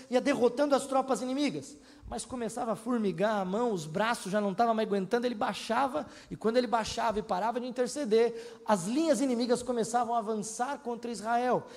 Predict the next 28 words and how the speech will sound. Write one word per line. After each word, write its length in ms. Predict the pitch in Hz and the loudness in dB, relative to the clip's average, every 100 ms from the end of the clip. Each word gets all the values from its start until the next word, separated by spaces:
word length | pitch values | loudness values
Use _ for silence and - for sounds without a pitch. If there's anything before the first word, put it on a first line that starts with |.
| - | -12
E 60 | 220 | -4
estava 240 | 220 285 | 0 2
aquele, 440 | 285 285 320 370 - - - - | 2 2 2 2 0 -8 -8 -4
aquele 260 | 214 277 | 0 2
momento, 500 | 294 311 311 262 190 - - | 4 4 4 2 0 -10 -8
intercede, 760 | 233 220 240 226 233 262 240 | -4 4 4 4 2 2 2
nós 180 | 233 220 | 0 0
avançamos, 560 | 226 226 220 220 302 285 | 2 2 0 2 0 2
para 220 | 262 247 | 0 0
de 80 | 214 | -2
interceder, 560 | 220 233 226 226 202 | 0 0 2 -2 -2
nós 160 | 247 208 | -2 -4
retrocedemos, 880 | 214 220 226 226 208 202 269 285 - - - | -4 -2 -2 0 2 4 4 2 -6 -12 -4
até 280 | - 349 392 | 0 2 0
que 120 | 381 | 0
de 80 | 349 | 4
repente 440 | 330 320 359 349 | 4 4 0 2
Arão 380 | 370 320 302 392 | 4 6 6 6
e 80 | 370 | 6
Hur 400 | 294 269 285 269 - - | 6 8 6 4 -4 -6
dizem, 420 | - 294 226 185 - | 4 4 4 -2 2
"Vamos 260 | 220 285 | 2 2
segurar 500 | - 240 254 233 277 | 0 0 2 4 4
as 100 | 254 | 2
mãos 200 | 220 233 | 2 0
de 60 | 202 | 2
Moisés. 380 | 214 180 220 185 | 2 4 2 4
Moisés, 600 | 240 214 277 190 - | 2 6 4 4 -2